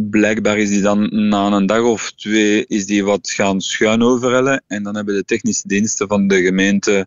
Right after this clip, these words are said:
of van de stad, eh, de boom wat gaan rechttrekken en nog bijkomende houten wiggen,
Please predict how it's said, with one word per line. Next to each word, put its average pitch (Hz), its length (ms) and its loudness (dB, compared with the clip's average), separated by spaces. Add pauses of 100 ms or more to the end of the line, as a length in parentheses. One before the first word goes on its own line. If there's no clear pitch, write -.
(120)
of 90 120 -2
van 95 120 0
de 104 80 -2
stad, - 340 -2 (480)
eh, 85 180 2
de 95 120 -2
boom 104 240 2
wat 104 200 -2
gaan 95 300 0
rechttrekken 120 920 -2
en 101 320 -2
nog 110 360 0
bijkomende 120 840 2
houten 113 680 0
wiggen, 139 360 0